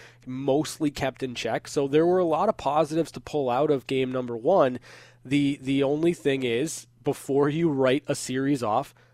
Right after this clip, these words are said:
let's take a look and see how they're going to respond. I think the Golden Knights are gonna come out on Tuesday with a little bit of a different look and, and some, some answers to at least the scoring, uh,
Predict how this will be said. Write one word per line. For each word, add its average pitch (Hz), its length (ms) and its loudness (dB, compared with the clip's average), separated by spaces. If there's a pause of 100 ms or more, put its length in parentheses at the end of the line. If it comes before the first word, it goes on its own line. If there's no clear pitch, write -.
(100)
let's 127 320 0
take 156 220 0
a 180 60 0
look 131 260 -2
and 147 120 -4
see 127 240 -4
how 110 200 -6
they're 131 140 -4
going 123 260 -4
to 139 60 -2
respond. 147 560 -2
I 117 80 -4
think 139 200 -6
the 151 80 -6
Golden 131 340 -2
Knights 127 260 -4
are - 20 -8
gonna 127 180 -6
come 127 260 -6
out 127 200 0
on 127 200 -4
Tuesday 120 560 -6 (400)
with 143 300 2 (100)
a 135 80 -2
little 135 240 0
bit 139 120 2
of 147 60 2
a 147 60 4
different 135 340 -2
look 135 240 0
and, 147 200 -4
and 143 260 -4
some, 151 300 -4 (120)
some 143 220 -4
answers 135 540 -2
to 143 380 0 (300)
at 135 220 -4
least 147 420 -2
the 147 100 -2
scoring, 147 800 -2 (460)
uh, 123 180 -2